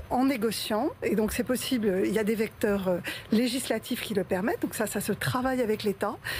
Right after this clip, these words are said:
C'est une expérimentation d'un an, on l'évalue. L'autre intérêt, c'est qu'aussi ça permet de décaler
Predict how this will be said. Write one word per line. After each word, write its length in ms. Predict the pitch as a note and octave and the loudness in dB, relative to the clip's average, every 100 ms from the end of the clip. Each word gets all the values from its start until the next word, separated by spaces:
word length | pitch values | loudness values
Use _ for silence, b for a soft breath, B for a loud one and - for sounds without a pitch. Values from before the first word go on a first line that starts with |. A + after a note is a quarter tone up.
| B | B
C'est 240 | - C4+ | -2 0
une 80 | A#3+ | 2
expérimentation 760 | A3 - A3 G#3 F#3+ G#3 - A#3+ | 2 0 2 2 2 0 0 0
d'un 280 | G#3+ C4 D4 | 2 2 2
an, 60 | G4 - B3 | 0 -2 2
on 100 | F#3 | 4
l'évalue. 400 | G3 G#3 B3 D#4+ - B B B B B C4+ | 4 2 0 0 -2 B B B B B 2
L'autre 360 | D#4 G4 - C#4+ | 2 2 0 -2
intérêt, 500 | A#3+ A#3 B3 A#3 A#3 | -2 0 -2 0 -2
c'est 140 | A3 A#3 | -2 -2
qu'aussi 380 | A#3+ A#3 - C4+ | -2 -2 -2 -2
ça 120 | G3+ | 0
permet 260 | G#3+ A#3 | 0 0
de 100 | F#3+ | 0
décaler 680 | F3 F3 D4 D4 C4 C4 B3 | 0 0 -2 -2 -2 0 -2